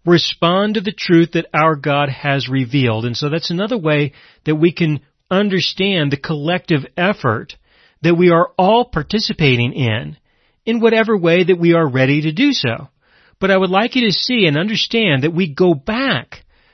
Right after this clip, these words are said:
from where we came. We go back in order to reach out to others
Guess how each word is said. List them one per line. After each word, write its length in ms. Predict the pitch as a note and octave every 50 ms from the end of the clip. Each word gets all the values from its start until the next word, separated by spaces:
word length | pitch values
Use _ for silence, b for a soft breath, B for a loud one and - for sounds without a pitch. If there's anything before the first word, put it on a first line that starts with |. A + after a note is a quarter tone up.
| _ _
from 360 | _ - - F3 E3+ D#3+ D3 C3+
where 280 | E3+ G3+ A#3 B3 B3
we 240 | G#3+ G3+ G#3+ A3 F#3+
came. 480 | - - - - A3+ G#3 D3 A#2 A#2 B2+
We 120 | F3 E3+
go 200 | - F#3+ F3+ D#3+
back 600 | C3 - A3 B3 C4+ B3+ F3 A2+ - - - - _ b b b b b b b b
in 100 | E3+ E3+
order 220 | F3+ F3+ F3 E3+
to 140 | C#3 - D#3
reach 360 | C3+ C#3+ F3+ G#3 G3 - -
out 240 | F3+ F3 F3+ E3+ -
to 200 | - E3+ E3+ - - -
others 760 | G#3 G#3+ B3 A3 D#3+ B2 G#2+ A2+ - E3+ F3 - - -